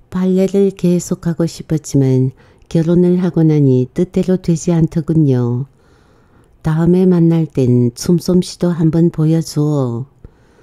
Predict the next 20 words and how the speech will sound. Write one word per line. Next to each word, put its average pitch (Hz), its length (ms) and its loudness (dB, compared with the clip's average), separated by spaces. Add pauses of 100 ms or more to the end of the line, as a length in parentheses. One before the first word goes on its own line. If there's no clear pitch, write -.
(500)
배를 190 340 2
쥐고 170 440 -2
웃으려고요? 160 880 -2 (720)
웃으면 180 600 0
또 190 200 0
어떻소? 120 800 -4
그것도 160 420 -2
재미지. 139 840 -2 (880)
기만은 180 540 2
꿈속에 170 500 -2
쓰나 170 340 0
만나던 160 600 2
예림이를 151 680 0
눈앞에 165 460 0
두고 135 520 -4 (520)
추억과 180 580 -2
사랑을 156 580 0
한꺼번에 170 680 0
되찾은 165 600 -2
기쁨으로 139 760 -2